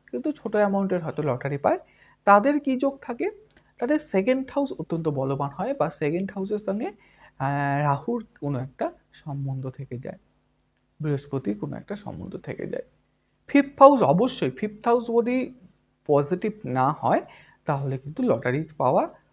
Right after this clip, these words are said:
অনেক অংশে, মানে কি বলবো, অনেক অংশে কমে যাওয়ায় লটারির যে পাওয়ার যে সম্ভাবনা, সেটা কিন্তু অনেকটা কমে যায়। তাই ফিফথ হাউসের সঙ্গে রাহু কেতু সম্পর্ক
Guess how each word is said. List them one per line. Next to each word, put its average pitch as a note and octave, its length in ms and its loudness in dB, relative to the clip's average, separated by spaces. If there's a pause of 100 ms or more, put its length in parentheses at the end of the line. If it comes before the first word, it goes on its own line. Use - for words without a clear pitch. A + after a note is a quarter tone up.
(200)
অনেক C3+ 260 -6
অংশে, D3 400 -4 (460)
মানে B2 260 -10 (460)
কি F#3 100 -2
বলবো, C#3 300 -4
অনেক E3 240 -4
অংশে F#3+ 220 -8 (100)
কমে F3+ 280 -2
যাওয়ায় B2+ 280 -4 (680)
লটারির C3+ 480 -4
যে D#3+ 100 -4
পাওয়ার C#3+ 440 0
যে D#3+ 140 -16
সম্ভাবনা, F#3+ 680 -2 (260)
সেটা - 220 -12
কিন্তু C#3+ 260 -12
অনেকটা A2+ 480 -6 (320)
কমে B2+ 280 -4
যায়। - 180 -10 (920)
তাই E3 200 -2
ফিফথ B3 320 -4
হাউসের B3+ 320 4
সঙ্গে C4 400 -4 (380)
রাহু C3 380 -6
কেতু G3+ 260 -2
সম্পর্ক A3 600 -6